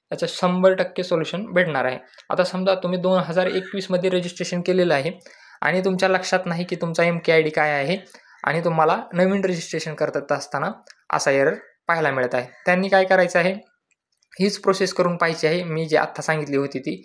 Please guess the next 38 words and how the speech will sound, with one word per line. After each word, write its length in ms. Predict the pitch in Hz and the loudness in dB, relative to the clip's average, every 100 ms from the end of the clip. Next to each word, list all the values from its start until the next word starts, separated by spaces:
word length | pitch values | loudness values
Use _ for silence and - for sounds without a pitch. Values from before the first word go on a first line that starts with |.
| - - _ | -18 -20 _
जर 120 | 165 170 - | 2 2 0
अशा 180 | 170 170 | -4 0
प्रकारे 360 | 190 196 190 185 | 2 2 4 2
तुम्हाला 320 | 185 180 175 | 2 2 2
user 280 | 180 180 180 | 2 2 2
आयडी 220 | 165 165 | 2 2
आणि 140 | 165 | -2
पासवर्ड 420 | 160 165 160 165 165 | 0 -2 0 -2 0
नाही 200 | 180 190 | 0 0
भेटला, 300 | 165 135 156 - - | 0 0 -2 -4 -6
तर 40 | 190 | -4
तुम्हाला 300 | 180 175 180 | 0 2 4
काय 140 | 180 | 2
करायचं 340 | 170 160 151 143 | 2 2 2 2
आहे, 140 | 160 - - - 151 | 0 -4 -12 -14 2
जवळच्या 480 | 165 165 160 180 175 | 6 8 6 4 2
मेडा 280 | 170 165 | 4 4
ऑफिसला 420 | 170 170 156 - 151 | 4 2 -2 0 2
जायचं 260 | 147 143 | 2 0
आहे, 160 | 135 165 | -2 -4
तिथून 440 | 180 - 160 170 | -6 -8 -6 -4
तुमचा 280 | 165 160 180 | -4 0 2
एमकेआयडी 580 | 175 175 165 170 156 196 | 2 0 2 4 4 2
प्राप्त 460 | - - 185 185 - | -4 0 0 0 2
करून 200 | 160 147 | 2 4
घ्यायचा 260 | 135 131 | 0 0
आहे 160 | 131 185 - - - - | -2 -2 -6 -20 -10 -4
आणि 260 | 151 185 | -2 2
एमकेआयडी 500 | 190 190 196 196 190 | 0 2 4 4 4
आल्यानंतर 720 | 202 180 185 185 196 202 165 190 - - _ | 4 2 2 2 0 0 -2 -2 -10 -20 _
तुम्ही 220 | 185 185 180 | -4 0 0
इथं 280 | 180 170 208 - _ _ _ _ _ _ | 2 0 0 -6 _ _ _ _ _ _
फॉरगेट 340 | 175 180 190 196 | 4 4 2 0
पासवर्डवर 500 | 175 170 160 165 190 | 0 2 2 4 2
क्लिक 260 | 214 214 | 0 -2
करायचं 340 | 165 143 135 143 | 0 0 -2 -4
आहे 380 | 143 208 220 _ _ _ - | -4 -4 -8 _ _ _ -4
आणि 240 | 151 156 | -2 -2